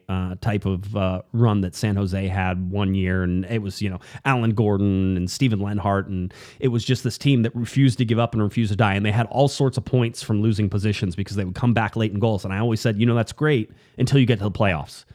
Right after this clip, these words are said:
You can't do that in the playoffs. You can't survive that way in the playoffs. So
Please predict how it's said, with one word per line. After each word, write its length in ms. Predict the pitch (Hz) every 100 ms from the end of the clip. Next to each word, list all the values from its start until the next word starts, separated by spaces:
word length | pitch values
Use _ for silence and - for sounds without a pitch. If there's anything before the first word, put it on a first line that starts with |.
| _ _
You 140 | 139
can't 260 | 139 156 127
do 100 | 139
that 160 | 117 107
in 60 |
the 60 | 101
playoffs. 400 | 107 104 92 -
You 60 | 110
can't 260 | 147 131
survive 540 | - 131 110 107 120 107
that 180 | 104
way 140 | 101 95
in 60 |
the 60 | 90
playoffs. 300 | - 107 85
So 280 | - 120